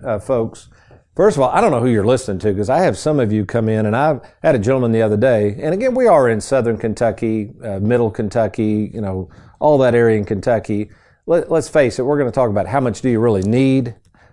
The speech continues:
As I always like to kid people, you don't live in Manhattan, New York, folks, or <laughs> Washington, D C. You can, believe it or not, live in Kentucky,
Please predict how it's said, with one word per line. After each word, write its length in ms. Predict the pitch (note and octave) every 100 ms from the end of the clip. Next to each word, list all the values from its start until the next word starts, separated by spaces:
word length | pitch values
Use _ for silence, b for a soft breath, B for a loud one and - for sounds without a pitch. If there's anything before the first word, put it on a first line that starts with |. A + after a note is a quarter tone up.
| b b _
As 140 | - A#2
I 40 |
always 200 | C#3 A#2
like 160 | A#2 G#2
to 60 |
kid 280 | G#2 C#3+ A#2
people, 340 | A#2 A#2+ A2+ C#3
you 180 | C#3 F#3
don't 260 | F#3 D3
live 200 | C3+ D3+
in 120 | A#2+
Manhattan, 500 | A#2 A#2+ G#2+ A#2 G2+
New 80 | G2
York, 380 | F#2 C3+ G2+ -
folks, 340 | G#2+ F2+ F2+
or 60 | A2
<laughs> 120 | G#2+
Washington, 380 | A#2+ - - C#3
D 160 | A2 G#2
C. 440 | - C#3 F#2+ E2 - b b b b
You 220 | C3 G3
can, 380 | - A3+ D#3+ A2+
believe 260 | A#2 B2 E3
it 80 |
or 60 | F#3
not, 460 | D#3 A2 A2+ - A2+
live 220 | A#2+ D3+
in 100 | F#3
Kentucky, 760 | A3 G#3+ F#3 C3 - C3 F3